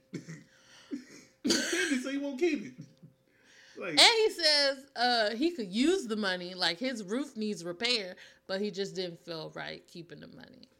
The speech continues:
Speaker 1: So you mean to tell me he, he didn't even take it back to where he got, where he originally bought the item?
Speaker 2: He did not take the money back
Speaker 1: He went
Speaker 2: to
Speaker 1: past the, that
Speaker 2: He
Speaker 1: to the
Speaker 2: called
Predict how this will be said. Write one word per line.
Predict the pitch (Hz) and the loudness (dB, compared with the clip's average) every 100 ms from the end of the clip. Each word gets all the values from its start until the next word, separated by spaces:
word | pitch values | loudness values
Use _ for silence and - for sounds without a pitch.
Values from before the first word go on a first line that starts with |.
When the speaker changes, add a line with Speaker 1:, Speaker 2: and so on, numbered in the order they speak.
| _ _ - | _ _ -20
Speaker 1:
So | |
you | 147 175 | -18 -16
mean | 170 139 | -14 -14
to | |
tell | 127 131 120 113 | -14 -12 -12 -12
me | 120 | -4
he, | 330 247 165 202 | -2 -2 -6 -8
he | |
didn't | 208 214 202 | -8 -6 -6
even | 185 180 170 - - | -8 -10 -12 -16 -18
take | 190 165 | -16 -14
it | 170 139 | -16 -14
back | 151 147 - - | -14 -14 -18 -14
to | 135 123 113 _ _ _ _ _ _ _ _ - | -10 -10 -12 _ _ _ _ _ _ _ _ -20
where | 113 127 127 | -14 -10 -10
he | 117 107 104 _ 120 | -12 -16 -20 _ -16
got, | 113 104 - _ _ _ _ _ 113 | -14 -16 -18 _ _ _ _ _ -16
where | 120 | -14
he | 120 120 | -12 -14
originally | 117 123 113 113 101 127 | -12 -14 -16 -20 -20 -18
bought | 120 113 - | -16 -16 -16
the | 110 | -14
item? | 110 110 104 - - | -12 -14 -16 -20 -12
Speaker 2:
He | 208 | -10
did | 214 208 | -8 -6
not | 202 202 214 | -2 -2 -2
take | 226 214 196 | -4 -6 -6
the | 196 | -8
money | 190 185 | -8 -8
back | 175 180 175 139 | -4 -2 -2 -4
Speaker 1:
He | |
went | 151 170 | -6 -6
Speaker 2:
to | 165 160 160 - 170 | -6 -10 -14 -10 -6
Speaker 1:
past | 185 180 175 | -4 -6 -8
the, | 151 147 143 - | -10 -10 -12 -14
that | 151 147 127 - - | -10 -6 -8 -10 -16
Speaker 2:
He | - 262 | -8 -6
Speaker 1:
to | |
the | 247 | 2
Speaker 2:
called | 294 311 359 | 6 8 8